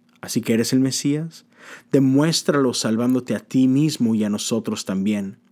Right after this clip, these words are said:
Pero el otro criminal protestó: "¿Ni siquiera temes a Dios ahora que estás condenado a muerte?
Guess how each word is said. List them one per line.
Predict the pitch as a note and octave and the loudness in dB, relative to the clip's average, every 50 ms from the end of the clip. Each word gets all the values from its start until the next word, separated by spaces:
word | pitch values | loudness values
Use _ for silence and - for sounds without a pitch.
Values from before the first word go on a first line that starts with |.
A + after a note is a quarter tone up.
| _ _ _ _ _ _ _ _ _ _ _ _ - | _ _ _ _ _ _ _ _ _ _ _ _ 0
Pero | C#3 C#3 C#3 | 2 4 4
el | D3 | 4
otro | D#3+ - G#3+ G#3+ | 2 2 -2 -2
criminal | A3 - E3+ D3 B2+ A2+ G#2+ G#2 G#2 A2 A#2+ C3+ C#3+ D3 C#3 | 0 2 2 2 2 2 0 0 -2 -2 -2 -2 -2 -4 -4
protestó: | - - A#2+ A2+ - A2 - - - - B2+ A#2+ A#2 - - - - - | -6 -6 -8 -6 -6 -8 -8 -8 -6 -4 -4 -4 -4 -6 -14 -20 -8 -4
"¿Ni | D#3+ D#3+ | -2 0
siquiera | D3+ - F3+ D#3 - - D#3+ D3+ D3 D#3 D#3 - | 0 0 -2 -2 2 4 4 4 4 2 0 0
temes | - D3+ C#3+ C3+ - | 0 0 0 0 -2
a | A2 G2 | -4 -4
Dios | G2 G#2+ A2+ B2 C#3+ D#3+ D#3+ - | -2 -2 0 0 -2 -2 -4 -4
ahora | D#3 D3+ D3 E3 D#3+ | -2 -2 -2 -2 -4
que | - D3 | -6 -6
estás | - - - - C3 C#3+ D3+ - | -6 -6 -4 -2 -2 -2 -2 -4
condenado | - - E3 D#3+ D#3 D#3 D3+ D3+ D#3 D#3+ | -4 -2 -2 0 0 0 0 0 0 0
a | D#3 | 0
muerte? | D#3 D3+ D3+ D3+ D3+ D3+ - E3+ F3+ | 0 0 0 -2 -2 -4 -6 -6 -6